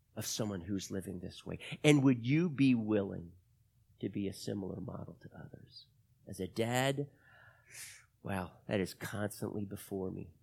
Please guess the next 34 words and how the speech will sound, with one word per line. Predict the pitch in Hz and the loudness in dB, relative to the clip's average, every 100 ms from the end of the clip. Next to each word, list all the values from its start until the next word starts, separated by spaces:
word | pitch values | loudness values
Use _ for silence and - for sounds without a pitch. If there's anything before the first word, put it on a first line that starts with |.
| _ _ | _ _
when | - - | -10 -6
I | 104 | -6
was | 92 | -4
raising | 95 95 101 95 | -2 -2 -2 -6
my | 98 | -6
kids. | - 87 92 - - | -10 -10 -10 -12 -16
I | - 95 | -14 -10
need | 92 101 104 | -4 -2 -2
to | 98 | -4
model | 95 95 92 | -4 -8 -10
Jesus, | 90 - 92 - 90 - - | -12 -10 -10 -10 -14 -14 -14
and | 87 | -12
that | 92 92 | -10 -10
is | 87 | -10
so | - 101 | -8 -8
hard. | - 95 87 82 85 _ _ _ _ | -8 -12 -12 -16 -18 _ _ _ _
And | 90 107 | -10 -4
I | 117 | -2
needed | 117 113 107 | 2 2 0
women | 95 98 101 104 | 0 -2 0 -2
like | 104 104 - | -2 -4 -6
this, | 92 90 - - - _ _ _ _ _ | -8 -8 -12 -20 -20 _ _ _ _ _
women | - 95 101 | -6 -2 0
like | 104 107 | -2 -2
my | 107 | -4
wife, | 95 85 85 82 - - _ _ _ _ | -4 -8 -14 -16 -20 -20 _ _ _ _
others, | 95 101 92 82 - - - | -6 -4 -6 -8 -14 -14 -6
many | 107 110 113 | -2 0 0
of | 104 | -2
you, | 95 92 85 - _ | -6 -6 -8 -14 _
just | 95 - - | -12 -12 -10
constantly | - 113 113 113 127 127 117 107 | -8 0 0 0 -4 0 -2 -2
giving | 104 139 139 147 139 131 | 8 8 8 6 6 6
me | 113 95 | 4 2